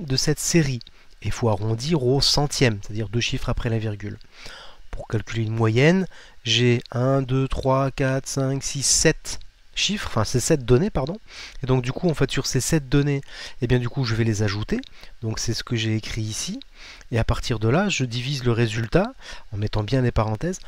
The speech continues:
par sept pour obtenir la moyenne. Alors on est sur cent quarante-deux virgule deux divisé par sept,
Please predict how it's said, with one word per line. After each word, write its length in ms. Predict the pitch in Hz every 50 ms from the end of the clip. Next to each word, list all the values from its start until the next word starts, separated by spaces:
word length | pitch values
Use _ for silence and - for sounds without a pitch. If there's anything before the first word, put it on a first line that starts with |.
| - -
par 180 | - 113 - -
sept 380 | - - 180 214 - - - - - - - - - - -
pour 200 | - 160 160 131
obtenir 640 | - - - - - 131 123 131 151 180 220 214 - - - - - - -
la 140 | - 151 160
moyenne. 440 | 170 160 147 143 135 127 123 127 127 - - - - - - - - -
Alors 200 | 123 123 123 110
on 120 | 120 120 127
est 80 | 131
sur 280 | 127 - - 127 - -
cent 120 | - 147
quarante-deux 360 | 131 - 131 123 131 127 127
virgule 360 | 127 120 127 120 117 123 123 123
deux 140 | 135 127
divisé 240 | 117 113 110 110 113
par 200 | 107 - 113 -
sept, 240 | - - 233 - -